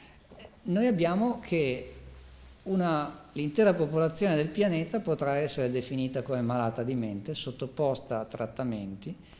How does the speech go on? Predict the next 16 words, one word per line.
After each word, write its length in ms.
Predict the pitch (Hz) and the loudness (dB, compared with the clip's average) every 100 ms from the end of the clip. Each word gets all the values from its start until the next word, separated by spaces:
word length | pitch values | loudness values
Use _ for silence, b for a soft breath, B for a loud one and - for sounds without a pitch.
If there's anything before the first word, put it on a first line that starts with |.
| B - | B -6
Questo 300 | 196 190 180 | -4 0 0
vuol 220 | 160 165 | 2 0
dire 360 | 156 143 127 143 | 0 0 2 2
normalizzare 1200 | 139 180 202 190 175 175 175 151 135 135 135 143 | 4 6 6 4 2 2 0 -2 -2 0 0 -2
la 120 | 127 | -4
società. 520 | - 107 - 101 - - - - - - - - - - - - - - - - - - - - - - - - - - - - - - - - | -6 -8 -10 -12 -14 -18 -20 -20 -20 -20 -20 -20 -20 -20 -20 -20 -20 -20 -20 -20 -20 -20 -20 -20 -20 -20 -20 -20 -20 -20 -20 -20 -20 -20 -20 -2
È 140 | 180 | 4
un 220 | 156 175 | 6 6
quadro 580 | 175 202 165 113 117 131 | 6 8 8 6 2 0
che 180 | 147 151 | 0 0
assomiglia 640 | 131 - 156 180 160 175 | 0 2 2 2 2 2
molto 640 | 185 151 139 139 165 170 147 | 4 4 4 2 2 2 2
al 240 | 135 147 | 0 0
libro 420 | 147 135 151 151 | 0 0 2 6
Orwell 480 | 135 127 143 151 139 | 6 8 6 4 4
millenovecentottantaquattro. 1600 | 131 131 131 123 117 - 120 120 117 107 104 107 135 113 - - | 2 0 0 0 0 -2 -2 -2 -4 -4 -6 -2 0 0 -2 -10